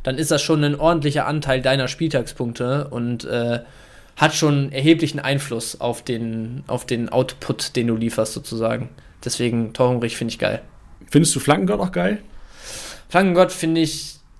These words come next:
Speaker 1: äh, ähnlich wie Dribbelkönig. Also
Speaker 2: Ey,
Speaker 1: mit
Speaker 2: Ben
Speaker 1: denen, die
Speaker 2: Schön,
Speaker 1: heute
Speaker 2: wir sind
Speaker 1: dabei
Speaker 2: heute einer
Speaker 1: sind, sehe ich
Speaker 2: Meinung.
Speaker 1: nicht.
Speaker 2: Ey, wie, genau, sehr gut, weil
Speaker 1: Ja.
Speaker 2: Stöger, vier erfolgreiche Flanken, Beste, drei erfolgreiche Flanken,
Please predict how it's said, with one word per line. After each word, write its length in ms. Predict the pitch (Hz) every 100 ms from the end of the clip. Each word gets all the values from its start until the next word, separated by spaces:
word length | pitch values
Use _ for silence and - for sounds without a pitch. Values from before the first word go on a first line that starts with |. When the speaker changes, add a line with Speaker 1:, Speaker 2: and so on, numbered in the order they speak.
| _ - - - - -
Speaker 1:
äh, 220 | 160 170 170 156 -
ähnlich 400 | 190 202 185 165
wie 120 | 165
Dribbelkönig. 640 | 156 143 131 - 120 117 -
Also 140 | 147
Speaker 2:
Ey, 60 | 190
Speaker 1:
mit 100 | 208
Speaker 2:
Ben 80 | 220
Speaker 1:
denen, 80 | 202
die 60 |
Speaker 2:
Schön, 180 | 190 294
Speaker 1:
heute 200 | 262 180
Speaker 2:
wir 80 | 156
sind 80 | 185
Speaker 1:
dabei 100 | 175
Speaker 2:
heute 80 | 175
einer 100 | 180
Speaker 1:
sind, 100 | 156
sehe 100 | 151
ich 40 | 143
Speaker 2:
Meinung. 80 |
Speaker 1:
nicht. 300 | 113 123 - - _
Speaker 2:
Ey, 140 | 151 156
wie, 120 | 151
genau, 360 | 214 170 107 - - -
sehr 200 | 170 160
gut, 140 | 120
weil 80 | 135
Speaker 1:
Ja. 80 | -
Speaker 2:
Stöger, 720 | - 190 220 190 190 190 -
vier 420 | - - 175 185
erfolgreiche 520 | 175 156 156 156 147
Flanken, 560 | 139 147 147 156 160 156
Beste, 320 | 139 143 143
drei 240 | 120 110 127
erfolgreiche 440 | 131 127 127 120
Flanken, 460 | - 120 117 117